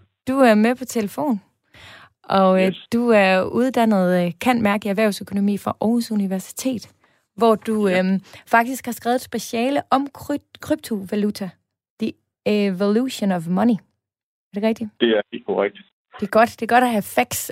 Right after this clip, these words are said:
Speaker 1: øh, på plads. Øh, du arbejder i dit eget firma, G L enogtyve Capital, som er en kapitalforvalter for kryptobranchen. Altså, I tilbyder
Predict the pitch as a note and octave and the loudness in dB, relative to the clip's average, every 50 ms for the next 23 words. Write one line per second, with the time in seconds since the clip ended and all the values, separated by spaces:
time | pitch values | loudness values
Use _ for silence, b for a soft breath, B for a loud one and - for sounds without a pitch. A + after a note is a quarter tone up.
0 | - - - F#3+ F#3+ F#3 E3+ - - G3 - - G#3 G#3+ A#3 - - - B B | -10 -8 -6 -4 -4 -6 -6 -6 -8 -6 -2 2 2 2 2 0 -6 -18 B B
1 | B B B B B B B B B - A#3 A#3 A3 B3 A#3+ A#3+ C4+ C#4 C#4+ C4 | B B B B B B B B B 4 4 6 6 6 4 4 4 4 4 4
2 | A#3+ A#3 G#3+ G#3+ G#3 G#3+ G3+ - G#3+ A#3+ C4 C4+ - - C4 C4 C4 C4 A3+ A3 | 4 2 2 2 0 -2 0 2 2 2 2 0 0 -2 0 2 2 2 0 -2
3 | - - C4 B3 A3+ A3+ B3 B3 A#3 G#3+ - - A#3+ A#3+ A3+ - - A#3+ B3 A#3 | -2 -2 0 0 2 2 2 0 0 0 -2 -4 -4 -4 -4 -4 -4 -4 -4 -4
4 | B3 - - G3 F#3+ G3+ A3 - - A3 G#3 G#3 G#3 G3+ G3+ - - G#3 G#3+ - | -6 -6 -6 -6 -6 -8 -10 -6 -2 0 0 0 2 0 -2 -2 -2 -4 -4 -2
5 | - C#4 C#4 A#3 G3+ - G#3+ F#3 F#3 A3+ A3 - - F3 - - - - - - | -2 0 0 0 -2 -4 -4 -2 0 0 0 0 -4 -8 -8 -8 -10 -8 -6 -6
6 | - - - - - G3+ - - - E3 D#3+ F3+ F#3+ - - F3+ - _ _ _ | -6 -6 -6 -6 -8 -8 -6 -4 -2 0 0 0 -2 -4 -6 -8 -10 _ _ _
7 | _ _ _ _ _ _ _ - - G#3 G#3 - A3 G#3+ - - G#3+ - - B3 | _ _ _ _ _ _ _ -4 -2 -2 0 2 0 0 0 0 -2 0 2 2
8 | B3+ A#3 - C4 C4 B3 G3 E3+ | 2 2 0 0 2 2 2 2